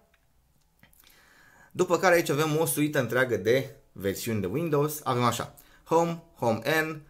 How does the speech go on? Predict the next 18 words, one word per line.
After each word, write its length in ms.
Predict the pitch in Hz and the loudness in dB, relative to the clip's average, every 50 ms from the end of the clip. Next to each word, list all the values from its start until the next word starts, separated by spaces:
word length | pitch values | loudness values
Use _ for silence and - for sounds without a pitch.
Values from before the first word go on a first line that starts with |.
| _ _ | _ _
Home 160 | - 120 123 | -6 -4 -4
Single 320 | 120 - 127 120 110 113 117 | -2 -4 -4 -2 0 0 0
Language, 340 | 131 143 143 135 123 110 117 | 2 0 0 0 0 -2 -2
Education, 440 | 107 113 110 - 147 135 143 110 | -4 -4 -4 -4 -4 -4 -2 -4
Education 540 | 101 101 101 - 120 120 - 127 135 143 143 | -4 -4 -4 -2 -4 -2 -2 -4 -2 -2 -2
N, 40 | 135 | -2
Pro, 240 | 107 117 127 135 127 | -2 0 0 0 0
Pro 200 | - - 123 117 | 0 -2 -2 -2
N. 160 | 95 - - - - - - - - - - - - - - | -2 -2 -6 -12 -18 -20 -20 -20 -20 -20 -20 -20 -20 -20 -10
Ce 200 | - - - 208 | -4 2 4 4
înseamnă 380 | 220 220 - 214 202 202 190 | 4 4 2 0 0 2 2
variantele 400 | 160 147 151 151 156 147 151 143 | 2 2 2 2 2 2 2 2
astea 220 | 143 143 143 135 - | 2 2 2 0 0
cu 100 | - 123 | -2 -2
N? 260 | 107 87 67 - - - | -2 -2 -4 -8 -14 -20
Sunt 200 | - - - 196 | -18 -8 -4 -4
niște 200 | 220 220 - 214 | -4 0 2 2
variante 760 | 165 147 139 127 113 110 107 98 92 90 - - 151 160 | 4 4 4 4 4 2 0 0 -2 -2 -2 -2 -4 -4